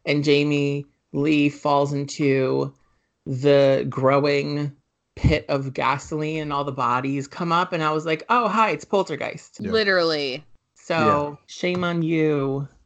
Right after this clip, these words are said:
Speaker 3: But
Speaker 1: production team.
Speaker 3: the thing about, about this movie is that, like, it was kind of a colossal pile of shit that I didn't hate.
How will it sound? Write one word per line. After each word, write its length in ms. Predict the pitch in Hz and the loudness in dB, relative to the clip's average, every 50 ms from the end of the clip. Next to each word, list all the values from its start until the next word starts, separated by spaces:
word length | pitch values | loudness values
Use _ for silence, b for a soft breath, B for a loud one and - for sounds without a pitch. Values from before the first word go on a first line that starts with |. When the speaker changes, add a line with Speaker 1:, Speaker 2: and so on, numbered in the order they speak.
| _ - | _ -8
Speaker 3:
But 240 | 220 220 302 339 349 | 0 4 4 6 6
Speaker 1:
production 420 | 285 - - - - - 143 139 - | 4 2 0 -2 -6 -16 -20 -20 -10
team. 640 | - - 151 143 139 135 139 135 139 139 143 147 - - _ _ - - _ _ - | -6 -4 -4 -2 -2 -2 -2 -2 -2 -2 -2 -4 -6 -10 _ _ -20 -20 _ _ -20
Speaker 3:
the 80 | 208 | -20
thing 320 | 214 - 262 302 302 285 262 | -10 -6 -4 -2 -2 -2 -2
about, 400 | 220 208 214 196 185 175 175 180 _ _ _ _ _ - - | -4 -2 -2 0 0 -2 -4 -6 _ _ _ _ _ -10 -8
about 320 | 190 196 190 180 175 - | -4 -4 -2 -4 -4 -6
this 200 | - 180 - - | -10 -12 -10 -8
movie 580 | 196 185 180 175 165 160 147 151 147 139 - - _ _ - 143 | -4 -2 -2 -2 -2 -4 -6 -6 -8 -10 -12 -14 _ _ -12 -8
is 300 | - 180 175 170 165 - | -6 -6 -6 -6 -6 -4
that, 220 | - 170 151 - - | -2 -2 -2 -4 -6
like, 300 | - 170 165 156 - - B B B B B B B B | -6 -6 -6 -6 -8 -12 B B B B B B B B
it 80 | - 196 | -6 -4
was 260 | 208 214 208 196 - _ _ - - | -4 -4 -4 -6 -10 _ _ -16 -14
kind 500 | - - - - - 151 160 180 196 208 | -12 -12 -10 -4 -2 0 0 0 0 -2
of 100 | 214 214 | -2 -4
a 120 | 220 220 | -4 -6
colossal 580 | 220 - 185 180 165 151 143 175 - - 190 - | -6 -6 -4 -2 0 0 0 0 -2 -6 -12 -10
pile 400 | - - 151 147 160 170 175 170 | -6 -4 -2 0 0 0 -2 -4
of 100 | 160 160 | -6 -8
shit 360 | - - - 165 175 - _ | -8 -6 -4 -4 -4 -4 _
that 140 | - 135 147 | -8 -4 -4
I 80 | 160 160 | -4 -4
didn't 340 | 160 - 160 151 156 - | -4 -6 -10 -8 -10 -10
hate. 400 | - 156 160 156 156 190 277 - | -10 -8 -6 -6 -4 -4 -6 -6